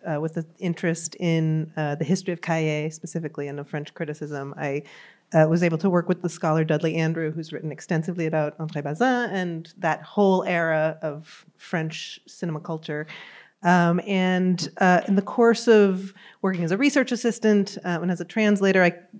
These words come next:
was able to come into close contact with, uh, Bazin's writing,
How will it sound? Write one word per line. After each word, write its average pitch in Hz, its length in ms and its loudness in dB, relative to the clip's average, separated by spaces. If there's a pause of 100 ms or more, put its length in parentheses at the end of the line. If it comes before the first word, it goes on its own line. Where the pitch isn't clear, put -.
(140)
was 180 160 6
able 180 160 4
to 180 60 -2
come 185 200 4
into 175 140 4
close 185 220 2
contact 180 460 2
with, 175 300 -4
uh, 165 260 2 (680)
Bazin's 208 420 6
writing, 196 560 6